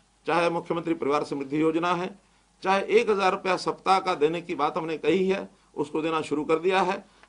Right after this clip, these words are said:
अभी तक लगभग ढाई सौ करोड़ रुपया ये जा चुका है, आगे लगातार वो भी जाता रहेगा। और हम इसमें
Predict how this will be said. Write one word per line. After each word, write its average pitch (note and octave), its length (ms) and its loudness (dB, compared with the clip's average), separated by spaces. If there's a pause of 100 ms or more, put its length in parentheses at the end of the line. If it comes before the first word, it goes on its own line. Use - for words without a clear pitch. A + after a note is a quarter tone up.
अभी E3 200 2
तक F3+ 200 -2
लगभग E3 440 0 (280)
ढाई G3 220 0
सौ A#3+ 180 2
करोड़ F#3 220 2
रुपया D#3+ 460 -2 (120)
ये D#3 140 -6
जा C#3+ 220 0
चुका E3+ 340 -2
है, F3 260 -2 (280)
आगे D#3 260 0
लगातार D3+ 480 0
वो D#3 120 0
भी D3+ 240 -4 (120)
जाता A#2 320 -4
रहेगा। F3 460 2 (380)
और D#3 460 0
हम F3 160 -4
इसमें E3+ 380 -6